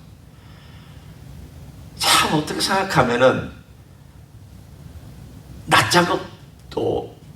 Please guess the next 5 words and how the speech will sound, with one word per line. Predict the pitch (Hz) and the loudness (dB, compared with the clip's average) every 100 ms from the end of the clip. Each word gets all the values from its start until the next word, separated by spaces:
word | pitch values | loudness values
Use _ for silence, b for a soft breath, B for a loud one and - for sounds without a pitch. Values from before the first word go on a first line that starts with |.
| - - - - | -20 -20 -14 -4
없고 | 101 - - - 87 - - - - | -4 -4 0 0 0 -4 -10 -8 0
체면도 | - 214 214 202 160 | 2 4 2 2 2
없고 | 127 - | 0 -2
수치도 | 127 - - - 175 147 | 0 0 2 2 4 0
모르고 | 98 87 82 82 78 | 0 -4 -4 -6 -6